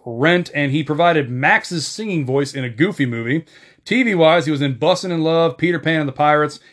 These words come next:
and he's probably best known now for being married to Idina Menzel, who portrays Elsa in the Frozen franchise. Dwayne Robertson, number seven, was played by Ty O'Neill.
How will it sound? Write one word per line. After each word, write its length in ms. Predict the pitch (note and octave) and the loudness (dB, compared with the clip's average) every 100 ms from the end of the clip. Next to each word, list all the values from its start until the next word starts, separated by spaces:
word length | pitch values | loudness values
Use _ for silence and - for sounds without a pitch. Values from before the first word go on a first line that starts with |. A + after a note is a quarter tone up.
| _ | _
and 80 | C#3+ | -8
he's 80 | C3+ | -2
probably 240 | F#3 F3 | 0 2
best 240 | D3 D#3 D3+ | 0 0 -2
known 180 | C#3+ | -4
now 200 | C3+ C#3 | -2 -2
for 80 | C3+ | -2
being 260 | B2+ C3+ B2+ | -4 -4 -2
married 280 | C3 C3+ C3 | -2 -2 -2
to 100 | C3 | -2
Idina 280 | C3 C3+ | 0 0
Menzel, 520 | C3 B2+ B2 F3+ C#3+ C3+ | -2 -2 2 4 4 2
who 260 | C3+ B2+ - _ - | -2 -6 -14 _ -8
portrays 640 | D3 C#3 B2 A#2+ A#2+ - _ _ | -8 -6 -6 -4 -6 -10 _ _
Elsa 380 | F#3 G3+ - C3 | 2 2 0 -2
in 160 | B2+ A#2+ | -4 -8
the 60 | A#2+ | -4
Frozen 340 | D#3+ D3 A#2 | -2 -2 -4
franchise. 540 | A2 G2+ - G2+ - _ _ _ _ _ _ _ _ _ _ _ _ _ _ _ _ | -14 -16 -18 -20 -20 _ _ _ _ _ _ _ _ _ _ _ _ _ _ _ _
Dwayne 300 | D#3 A#3 A#3 | 4 6 4
Robertson, 400 | A#3 A3 D#3 D#3 | 4 4 2 -2
number 240 | F3 G3 | -2 -2
seven, 240 | - A3 F#3 | -4 -4 -4
was 80 | C#3+ | -2
played 160 | F3+ | 0
by 100 | D#3 | 0
Ty 360 | - F#3+ G#3+ G#3 | 2 4 4 4
O'Neill. 520 | G3+ G3 F3+ C3 G#2 | 0 -2 -2 -2 -4